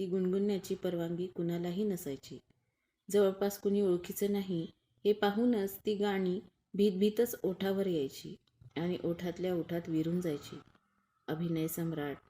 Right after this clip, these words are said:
ट्रॅजेडी क्वीन यांचे फोटो पानटपऱ्यांवर नाहीतर हॉटेलात भिंतीवर विसावलेले असायचे.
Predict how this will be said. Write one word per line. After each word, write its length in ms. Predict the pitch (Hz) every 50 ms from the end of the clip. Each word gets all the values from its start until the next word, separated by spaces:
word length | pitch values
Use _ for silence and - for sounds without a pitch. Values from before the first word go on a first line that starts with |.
| _ _ _ _ _ -
ट्रॅजेडी 440 | 175 175 165 175 180 175 170 185
क्वीन 380 | 180 - - 190 180 170 170 170 170 - _ _ _ _ _ _ - _
यांचे 380 | - 202 202 202 202 - 226 220
फोटो 400 | 214 - 233 220 - 185 190 190
पानटपऱ्यांवर 880 | 190 - 190 185 196 208 202 226 254 - 233 226 226 220 208 185 185 196
नाहीतर 400 | 196 202 190 185 190 185 - 165
हॉटेलात 500 | 180 175 165 170 185 190 196 185 170 160 - -
भिंतीवर 440 | 175 165 165 165 180 190 196 214 214
विसावलेले 580 | 196 196 190 - 175 160 151 156 156 151 156
असायचे. 500 | 151 151 - - 113 - - - 82 -